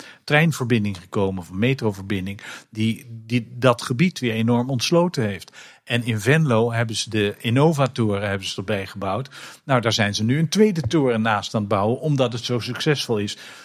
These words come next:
Eh, ondanks het feit dat die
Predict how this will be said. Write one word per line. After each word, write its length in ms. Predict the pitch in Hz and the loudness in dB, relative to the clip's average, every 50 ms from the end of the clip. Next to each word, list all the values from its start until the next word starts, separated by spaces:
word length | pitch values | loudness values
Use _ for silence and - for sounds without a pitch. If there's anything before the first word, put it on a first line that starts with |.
| - - _ | -20 -20 _
Eh, 260 | _ - 117 107 104 98 101 - _ - _ _ _ _ | _ -2 -2 0 0 -2 -4 -8 _ -20 _ _ _ _
ondanks 480 | _ 240 254 247 214 165 127 113 113 - | _ 4 4 6 6 4 4 2 0 -6
het 140 | 139 - - | -8 -6 -4
feit 280 | - 101 98 123 139 | -2 0 0 0 -2
dat 160 | - 139 120 | -2 -6 -6
die 220 | - 123 117 113 | -4 -4 -4 -4